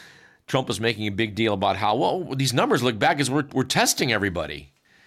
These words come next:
which prompted a meme to get sent around about that time that said, "The reason our country's having so many heat waves is because we have so many more thermometers,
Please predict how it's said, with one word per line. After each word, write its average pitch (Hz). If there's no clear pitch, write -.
which 104
prompted 127
a 110
meme 110
to 92
get 92
sent 98
around 95
about 90
that 98
time 101
that 92
said, 101
"The 104
reason 180
our 143
country's 135
having 113
so 170
many 156
heat 135
waves 123
is 113
because 135
we 139
have 143
so 180
many 196
more 180
thermometers, 196